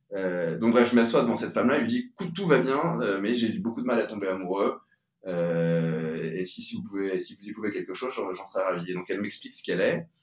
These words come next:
euh, enfin en tout cas le, le métier qu'elle exerce. Elle était, euh, enfin elle est toujours parce que je suis retourné la voir plusieurs fois depuis. Elle est éthiopathe et donc elle travaille sur,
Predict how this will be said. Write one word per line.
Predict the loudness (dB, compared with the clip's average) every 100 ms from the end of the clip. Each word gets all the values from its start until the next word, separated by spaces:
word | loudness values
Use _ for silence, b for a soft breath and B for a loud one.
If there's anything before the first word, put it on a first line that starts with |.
| b b -16 -8
euh, | -8
enfin | -8
en |
tout | -10
cas | -4
le, | -2 0
le | -2
métier | -4 -6
qu'elle | -8 -6
exerce. | -2 0 -2 -2 -10
Elle | -8
était, | -8 -4 -2 -2 -4
euh, | -6
enfin | -8 -6
elle | -8
est |
toujours | -8 -20 -20
parce | -20
que | -20 -20
je |
suis | -12 -8 -8 -10 _
retourné | _ -10 -8
la |
voir | -6 -8
plusieurs | -12 -16
fois | -12
depuis. | -10 -8 -6 -8 _ _ _ _ -6
Elle | -2
est | -2 0
éthiopathe | -2 0 2 0 0 -8 -14 _ _ _ _ _ -16 -8
et | -2 0
donc | 4 2 2 -2
elle | -2 -4
travaille | -2 0 4 4 4 4 0
sur, | -6 -4 0 2 0